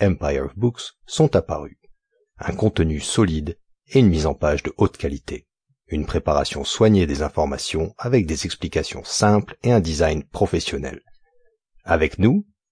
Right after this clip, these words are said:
les auteurs en herbe et les experts expérimentés disposent d'une plateforme pour présenter leur domaine d'expertise. E O B est synonyme de livres passionnants et riches en informations,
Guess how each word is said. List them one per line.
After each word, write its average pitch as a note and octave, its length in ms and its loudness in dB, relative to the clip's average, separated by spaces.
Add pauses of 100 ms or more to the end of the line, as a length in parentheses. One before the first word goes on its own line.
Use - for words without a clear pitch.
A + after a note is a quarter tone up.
(160)
les E2+ 200 2
auteurs E2+ 320 2
en C#2+ 120 0
herbe D2 400 0
et A2+ 80 4
les F#2+ 200 2
experts - 400 -4
expérimentés C#2+ 880 0
disposent A#2 520 0
d'une D#2+ 200 -2
plateforme E2+ 540 0
pour - 160 -4
présenter A2+ 420 2
leur D#2+ 160 2
domaine D2 340 -2
d'expertise. D2 720 -6 (760)
E E2 100 4
O D2 160 0
B C#2+ 120 -2
est - 640 -2
synonyme D#2 480 0
de D2+ 100 0
livres D2 260 -4
passionnants D2 640 -2
et D2+ 140 -4
riches - 360 0
en E2 140 -4
informations, D2+ 640 -4